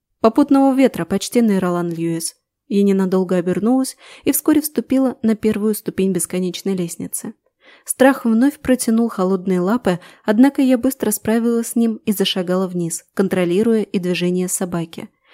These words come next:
На середине пришлось взять хулиганчика на руки,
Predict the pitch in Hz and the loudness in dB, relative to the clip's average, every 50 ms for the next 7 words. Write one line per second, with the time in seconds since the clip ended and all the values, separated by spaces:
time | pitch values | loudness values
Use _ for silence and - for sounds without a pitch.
0 | - - - - - - 240 233 - 269 254 262 254 - 320 330 320 302 - 254 | -20 -20 -20 -8 0 2 2 4 4 2 2 2 4 6 8 8 6 6 2 -4
1 | - - 262 277 262 247 208 190 214 240 247 - - - 214 196 196 226 226 233 | -2 0 0 0 0 0 -2 0 0 0 0 0 0 2 2 4 4 4 2 2
2 | - 226 - - 233 226 214 196 185 175 165 - - 240 233 | 0 -4 -2 0 0 2 2 0 0 -2 -6 -6 -10 -12 -12